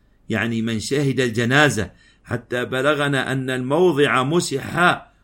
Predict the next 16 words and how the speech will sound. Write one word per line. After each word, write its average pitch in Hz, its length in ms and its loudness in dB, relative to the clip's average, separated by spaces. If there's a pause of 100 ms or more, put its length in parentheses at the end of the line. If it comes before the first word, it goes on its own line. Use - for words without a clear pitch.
(160)
وحزر 147 520 0
على 147 260 0
الصحيح، 147 640 2 (360)
فإذا 135 800 0
نحو 151 460 2
من 139 380 -2
ألف 202 260 2
ألف، 135 460 2 (920)
وحزرنا 139 600 -2
على 135 200 0
القبور 147 560 2
نحو 151 360 -2
من 135 140 -2
ستين 165 560 -2
ألف 160 340 0
امرأة، 147 540 2